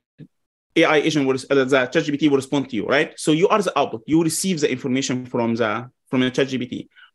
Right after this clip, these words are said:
What if you take this a step further and make the agent an-, another bot? So you take a bot can actually be using, uh, an L L M, a chat G P T at the back end,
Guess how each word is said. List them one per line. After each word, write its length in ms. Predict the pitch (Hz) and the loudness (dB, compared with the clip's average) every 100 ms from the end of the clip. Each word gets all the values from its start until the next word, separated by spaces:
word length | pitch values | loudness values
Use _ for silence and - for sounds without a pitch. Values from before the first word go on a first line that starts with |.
| - - | -6 0
What 180 | 220 | 2
if 100 | 294 | 2
you 60 | 220 | 0
take 160 | 196 190 | 2 2
this 100 | 185 | 0
a 60 | |
step 160 | - 185 | 0 0
further 460 | - 165 120 104 - | 2 2 2 -4 -2
and 160 | 135 143 | 0 2
make 260 | 175 - - _ _ _ _ _ _ _ _ | 0 -2 -20 _ _ _ _ _ _ _ _
the 160 | 147 160 190 | -2 0 2
agent 380 | 185 165 - - | 2 0 -2 -6
an-, 220 | 131 151 - | -2 -2 0
another 300 | 156 165 147 | 2 2 0
bot? 320 | 120 - - _ - | -4 -8 -18 _ -6
So 180 | - | -2
you 260 | 123 - 202 | 0 0 0
take 320 | 208 185 190 - _ - | 2 0 -4 -20 _ -4
a 60 | |
bot 400 | - 160 190 - - | 2 2 0 -6 -2
can 240 | 139 135 151 | 0 0 -2
actually 380 | - - 135 - _ _ - | -4 -4 -4 -8 _ _ -6
be 100 | 160 | -2
using, 600 | 165 202 - 196 151 147 - - | 2 0 0 0 0 0 -8 -4
uh, 200 | 135 127 | -2 0
an 100 | 131 | 0
L 120 | 131 151 | 2 2
L 80 | 139 | 0
M, 280 | 123 165 - | -2 -4 -6
a 100 | 123 | -6
chat 160 | 147 | -4
G 80 | 135 | -4
P 80 | 139 | -2
T 140 | 147 | -2
at 100 | 131 | -2
the 120 | 127 127 | -2 -2
back 180 | 139 | -2
end, 260 | 156 190 | -2 -2